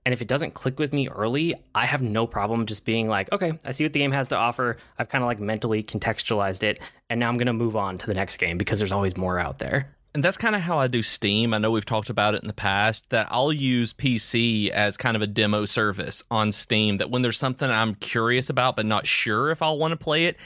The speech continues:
Speaker 2: even for my amount of playing, I'll use a Steam return to be able to make sure that, uh, that it is either something I wanna stick with or not.
Speaker 1: Yeah, and so, I mean, this topic really, it comes from a question that Rob from The Comic Box, and now from, and sometimes Rob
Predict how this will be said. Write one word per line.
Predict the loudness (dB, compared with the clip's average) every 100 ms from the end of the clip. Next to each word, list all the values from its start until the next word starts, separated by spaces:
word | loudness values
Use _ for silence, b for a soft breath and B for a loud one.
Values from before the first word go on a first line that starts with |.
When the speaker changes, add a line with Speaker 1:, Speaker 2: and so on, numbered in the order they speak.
| B B
Speaker 2:
even | 0 0 0
for | -2
my | 0 2 2 2 0 0
amount | 0 2 0 0
of | -2 0
playing, | 0 2 2 0 -4 B B
I'll | 0 2
use | 0 -2
a | -2
Steam | -2 2 2 2
return | 0 0 0 -2 -6 B B -6
to | 0
be | 2
able | 2 0 0
to | 0
make | 0 0
sure | 0 0 0
that, | 0 2 0 2
uh, | 2 2
that | 2
it | 2
is | 0 0
either | 0 0
something | 0 2 2
I |
wanna | 2 0
stick | 0 0 0
with | 0 0
or | 0 0
not. | 0 -4 -4 -8 -10 -16 B B B -6
Speaker 1:
Yeah, | -2 0
and | 0 -2
so, | 0 0
I | 2
mean, | 0 0
this | -4 -2
topic | -2 -2 -2
really, | 0 0 0 -2
it | -4
comes | -2 -2
from | -2 -4
a |
question | -2 -2 0 0 0 -2 0
that | 0 0
Rob | -4 -2 -2 -2
from | 0 2 2 -2
The | -2
Comic | -2 0 0
Box, | -2 -4 -4
and |
now | -2 0
from, | 0 0 -2
and | -2
sometimes | -2 0 0 0
Rob | -2 -4